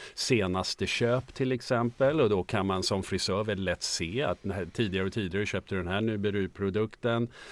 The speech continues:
Och, eh, vi har, är den slut? Eh, vill du köpa mer och så vidare? Men jag tror också att vi tillsammans med Daniel skulle kunna utveckla ett system där vi förenklade stora delar av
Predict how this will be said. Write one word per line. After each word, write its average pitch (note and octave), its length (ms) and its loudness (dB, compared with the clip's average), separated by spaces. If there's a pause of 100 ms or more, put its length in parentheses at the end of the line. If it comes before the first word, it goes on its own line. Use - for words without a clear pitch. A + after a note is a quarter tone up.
(140)
Och, A2 480 4
eh, F#2 280 2
vi G2+ 80 0
har, A2+ 300 2
är B2+ 140 2
den A2 100 0
slut? A#2 320 -2 (200)
Eh, G2 420 -2
vill G2 360 -4
du G2+ 60 -2
köpa F#2+ 220 -2
mer G2 320 -2
och A2 100 -4
så A2+ 100 -4
vidare? G#2+ 440 -2 (260)
Men D3 120 6
jag C#3 80 10
tror D3 220 4
också F#3+ 380 6
att F#3+ 120 6
vi G2 260 4 (120)
tillsammans G3 880 2
med D3+ 220 0
Daniel F2 540 4
skulle F2+ 420 0
kunna F#2 160 0
utveckla E2+ 520 -2
ett E2 100 -8
system E2+ 400 -4
där E2+ 80 -2
vi E2+ 140 -4
förenklade E2+ 880 -4
stora E2+ 380 -4
delar F2 260 -2
av F2 80 -4